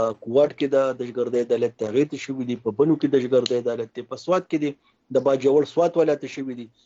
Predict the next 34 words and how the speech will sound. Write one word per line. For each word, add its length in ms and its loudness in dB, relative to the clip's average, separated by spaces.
نو 120 -4
د 100 6
هغې 240 4
ټریډونه 380 2
هم 160 2
هلته 280 4
روان 280 2
دي، 80 -4
ډېر 180 4
خلک 240 -4
پکې 240 -12
په 120 -6
ضمانت 400 -2
هم 140 -2
پرېښولي 460 0
شو، 80 -16
ډېر 200 4
خلک 200 4
بر 140 4
هم 160 2
کړي 180 -2
شو. 160 -8
هماغه 360 0
خلک 180 0
چې 160 -10
په 100 -2
انټرمنټ 440 -4
سنټر 240 -6
کې 160 2
وو، 300 4
اته، 200 -4
اته 180 -6
کاله 240 0
تېر 120 -2